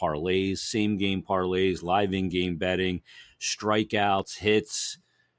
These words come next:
home runs, you name it. When it comes to baseball, you can do it. Player performances, yards, rushing, throwing, in football, and you're gonna have college and pro right around the corner.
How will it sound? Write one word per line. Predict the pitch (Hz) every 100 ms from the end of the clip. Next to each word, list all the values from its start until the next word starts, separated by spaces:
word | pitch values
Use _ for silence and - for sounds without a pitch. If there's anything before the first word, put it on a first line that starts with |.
| _
home | - 113 110
runs, | 101 101 98 98 98 95 90 82 -
you | 92 104
name | 104 98 87
it. | 76 71 _ _ _
When | 85 73
it |
comes | - 69
to | -
baseball, | 87 113 - 131 143 - _ 85
you | 82
can | 85
do | 80 85
it. | 82 - _ _ _ _
Player | - 82
performances, | - - 85 80 - 82 73 71
yards, | 80 80 78 71 - - -
rushing, | 67 98 - 113 110 107 104 92
throwing, | - 107 110 107 104 101 95 - - _
in | - 78 71 -
football, | - - 151 - 139 127 123
and | 92
you're |
gonna | 90 85
have | -
college | 95 92 80
and | 80
pro | 107
right | 95 87
around | 80 69
the | -
corner. | - 156 151 147 139